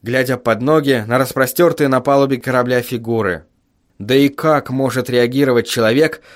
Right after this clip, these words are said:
стоящий над своим собственным трупом? Вопрос этот неотвязно точил мозг. Что человек должен говорить в таком случае? Какие слова?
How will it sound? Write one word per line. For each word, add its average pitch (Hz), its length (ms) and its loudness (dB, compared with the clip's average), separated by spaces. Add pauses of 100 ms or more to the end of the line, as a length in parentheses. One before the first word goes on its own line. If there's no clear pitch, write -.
стоящий 156 680 0
над 139 220 -2
своим 135 380 0
собственным 143 720 -2
трупом? 120 580 -6 (680)
Вопрос 107 580 -6
этот 113 380 -12 (220)
неотвязно 117 800 -6
точил 113 440 -6
мозг. 101 540 -8 (800)
Что - 400 -12
человек 131 640 -4
должен 113 400 -2
говорить 117 480 -4
в - 80 -16
таком 101 340 -8
случае? 101 640 -10 (460)
Какие - 340 -12
слова? 104 640 -4